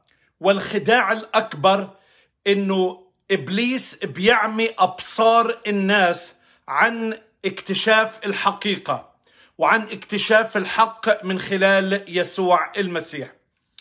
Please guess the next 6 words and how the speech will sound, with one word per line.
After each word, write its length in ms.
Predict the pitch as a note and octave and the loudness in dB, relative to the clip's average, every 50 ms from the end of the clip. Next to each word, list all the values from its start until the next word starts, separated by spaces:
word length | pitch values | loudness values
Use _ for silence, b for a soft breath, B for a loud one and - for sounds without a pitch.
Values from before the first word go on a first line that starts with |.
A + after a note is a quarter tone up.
| B B B B B | B B B B B
يسوع 320 | - C3+ - - G#3 A3+ G3+ | -4 -4 -2 0 2 4 4
المسيح 680 | G#3+ G3 F#3 F3+ - - G#3+ A3+ F#3 - - A3+ A3+ - | 4 4 2 0 0 0 0 0 0 2 2 0 0 0
مميز 680 | G3 G3 G3+ G3+ G#3+ G#3 G3 A3 A3+ A3+ G3+ - - - b b b b b b b | -2 0 2 2 2 2 4 2 2 2 0 -8 -14 -16 b b b b b b b
لا 220 | D#3+ F3+ G#3+ A3 | 0 2 4 4
مثيل 480 | A3+ G#3+ G3+ F#3+ - - A3 A3 G#3+ G3+ G3+ G3+ G3+ G3+ G3+ - | 2 0 -4 -8 -6 -6 -6 -4 0 2 2 4 2 0 -2 0
له. 300 | G3+ F#3 C3+ C3+ B2 | 0 0 0 0 -6